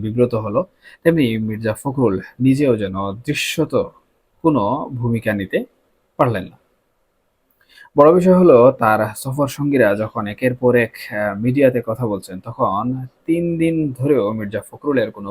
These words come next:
বক্তব্য আসেনি। এই নীরবতা, এই অবদমিত অবস্থা, এটি একজন মহাসচিবের জন্য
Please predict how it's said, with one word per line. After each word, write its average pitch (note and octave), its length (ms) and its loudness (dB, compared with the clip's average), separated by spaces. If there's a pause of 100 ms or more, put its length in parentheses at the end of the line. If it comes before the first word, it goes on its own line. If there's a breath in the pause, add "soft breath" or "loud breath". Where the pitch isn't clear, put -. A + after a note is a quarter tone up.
(100)
বক্তব্য G2 360 -14 (100)
আসেনি। - 260 -16 (800 loud breath)
এই C#3 100 4
নীরবতা, C3 460 4 (420)
এই G#2 100 -6 (520)
অবদমিত C#3 560 0 (280)
অবস্থা, - 420 -2 (1000)
এটি D3 200 2
একজন A#2 240 0 (120)
মহাসচিবের A2+ 560 -2
জন্য F#2+ 140 -8